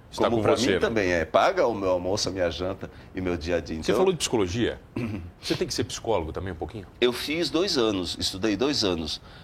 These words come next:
Speaker 2: é, de psicologia e estudei agora na unesc, junto eu e a Mara, é, Relações Internacionais, pra me poder ter, é, é, é, um pouco mais de diferente, um pouco mais de diferenciação com os meus clientes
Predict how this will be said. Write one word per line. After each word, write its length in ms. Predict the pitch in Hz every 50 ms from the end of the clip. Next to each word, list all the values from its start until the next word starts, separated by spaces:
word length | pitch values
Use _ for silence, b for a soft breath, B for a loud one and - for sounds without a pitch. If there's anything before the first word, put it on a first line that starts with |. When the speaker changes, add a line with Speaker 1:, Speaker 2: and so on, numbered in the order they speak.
| B B
Speaker 2:
é, 220 | - 90 87 87 85
de 100 | 90 92
psicologia 720 | - - - 95 92 87 82 - 82 87 85 82 76 76 - B B B B B B -
e 200 | - 92 92 92
estudei 440 | 95 - - - 98 87 98 98 101
agora 360 | 95 87 85 92 90 92 92
na 80 | 90 87
unesc, 480 | 87 85 85 87 92 101 98 - - 80
junto 340 | 76 - 90 85 82 - 92
eu 200 | 82 85 85 85
e 80 | 82
a 40 | 80
Mara, 400 | 78 80 87 95 98 87 78 73 B B B B B B B B -
é, 420 | - 87 87 85 85 85 85 85 85
Relações 440 | 87 90 85 87 - - 101 90 90
Internacionais, 760 | 87 - 85 80 78 78 - 82 80 98 107 110 101 - - B B B B
pra 160 | - 107 104
me 100 | 104 123
poder 440 | 131 131 123 117 104 110 131 131 -
ter, 440 | - - - 131 135 135 120 92 - B B B B B B B B - - - - -
é, 40 | - - -
é, 100 | 76 92 87 - - 71 76 71 64 85
é, 20 | 92
um 180 | 71 73 87 - - - - -
pouco 240 | - 131 131 - - 120
mais 340 | 117 123 139 139 131 107 95
de 80 | 92
diferente, 800 | 82 95 92 - 104 92 87 95 104 101 95 82 - - - - - - -
um 40 | -
pouco 200 | - 104 - 98
mais 260 | 90 98 110 117 113 -
de 40 | 92
diferenciação 800 | 98 92 - 95 82 85 - - 73 73 - - 95 101 104 - B B B B
com 160 | - - 131 147
os 140 | 143 113
meus 200 | 110 101 101 -
clientes 520 | - - 80 73 65 62 - - - -